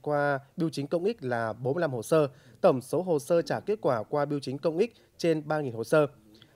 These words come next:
Theo đánh giá, tỷ lệ tiếp nhận hồ sơ chuyển trả kết quả qua dịch vụ bưu chính công ích của Bưu điện tỉnh Sơn La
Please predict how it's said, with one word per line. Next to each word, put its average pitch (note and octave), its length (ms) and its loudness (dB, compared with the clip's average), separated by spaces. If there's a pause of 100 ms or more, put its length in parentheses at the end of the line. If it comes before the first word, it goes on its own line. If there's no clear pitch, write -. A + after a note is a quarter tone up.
(140)
Theo F#3+ 140 4
đánh E3 140 2
giá, D3+ 260 0
tỷ C#3+ 240 -2
lệ C3+ 220 0
tiếp A#3+ 220 -2
nhận D3 120 0
hồ B2+ 120 -4
sơ D#3 300 0
chuyển C3+ 320 -2
trả A#2 220 -2
kết A#3+ 240 -4
quả A#2+ 220 0
qua D3 200 0
dịch C3+ 220 -6
vụ C3 220 0
bưu C#3+ 140 -4
chính C3 180 -8
công E3+ 180 -2
ích G#3 180 -4
của B2 120 -2
Bưu C#3 160 -2
điện C#3 160 -2
tỉnh A2+ 140 -6
Sơn D3 220 -2
La C#3 180 0